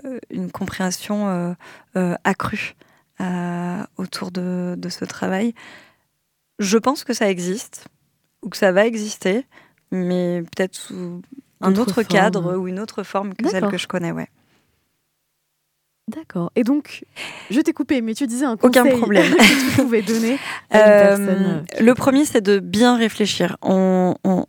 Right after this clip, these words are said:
Speaker 1: on, on ne devient pas doula pour être riche. C'est super important de le savoir et de le, de le comprendre. On devient, on ne devient pas doula non plus pour avoir un emploi du temps, euh, euh, flexible. Ça demande beaucoup de temps,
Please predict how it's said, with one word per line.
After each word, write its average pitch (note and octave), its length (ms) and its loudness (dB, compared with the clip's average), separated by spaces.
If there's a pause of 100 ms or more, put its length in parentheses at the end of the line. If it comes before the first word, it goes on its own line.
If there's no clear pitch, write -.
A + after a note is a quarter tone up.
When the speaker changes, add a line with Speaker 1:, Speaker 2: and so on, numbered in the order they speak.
Speaker 1:
on, F#3+ 280 0
on F#3+ 140 0
ne F#3 100 4
devient B3 480 2
pas A#3+ 100 4
doula G#3+ 280 2
pour A3 180 0
être G3+ 100 -2
riche. - 420 -4
C'est - 320 0
super A3+ 460 0
important G#3 580 2
de F#3+ 140 -2
le F3+ 80 0
savoir G3+ 600 4
et G3 120 -2
de F3+ 140 -2
le, F3 640 0 (260)
de - 300 -4
le F3 60 -2
comprendre. F#3 520 0 (540)
On G#3+ 100 2
devient, G3+ 360 4
on G3 160 2
ne F#3+ 100 0
devient F#3 320 2
pas B3 100 2
doula A3+ 300 2
non A3+ 160 0
plus B3+ 160 -2
pour A3 160 2
avoir F#3+ 280 4
un F3 140 2
emploi A3 240 0
du G3+ 160 -4
temps, A3 360 2
euh, F3+ 420 2 (420)
euh, F3 480 0
flexible. A3+ 800 0 (560)
Ça - 260 2
demande F#3+ 400 2 (140)
beaucoup G#3 420 0
de G#3 120 2
temps, A3 440 2